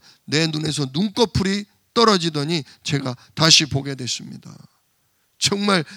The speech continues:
예수님이야말로 하나님이 약속하신 여자의 우선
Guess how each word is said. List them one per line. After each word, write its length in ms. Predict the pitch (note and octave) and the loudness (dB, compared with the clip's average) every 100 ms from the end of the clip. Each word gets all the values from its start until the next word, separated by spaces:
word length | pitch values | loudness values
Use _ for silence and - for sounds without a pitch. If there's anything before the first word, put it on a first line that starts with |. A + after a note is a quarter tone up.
| - - | -16 4
예수님이야말로 1160 | D3+ A3+ - G#3 G3 F#3 F3 E3 D#3 F#3 D#3+ - _ _ _ _ _ | 6 8 6 4 0 2 2 0 0 2 0 -4 _ _ _ _ _
하나님이 600 | - - C4+ B3 G#3+ G#3 | -4 2 4 4 4 4
약속하신 720 | F#3 - F3+ D#3+ - D#3 D3 | 4 2 0 2 2 0 -4
여자의 380 | D3 D3+ D#3+ D#3+ | -2 2 2 2
우선 340 | D3+ G#3 G#3+ | 2 2 2